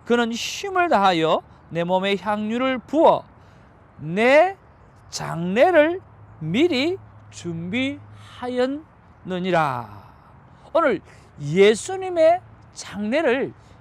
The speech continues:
미리 준비해서 오늘 드려지는 것이라고 오늘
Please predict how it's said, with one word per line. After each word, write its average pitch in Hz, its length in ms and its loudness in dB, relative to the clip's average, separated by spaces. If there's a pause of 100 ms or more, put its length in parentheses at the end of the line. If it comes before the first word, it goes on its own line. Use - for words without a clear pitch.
(120)
미리 311 520 4 (440)
준비해서 277 1040 0 (220)
오늘 208 320 -4 (380)
드려지는 254 800 -2
것이라고 180 720 -2 (220)
오늘 156 240 -8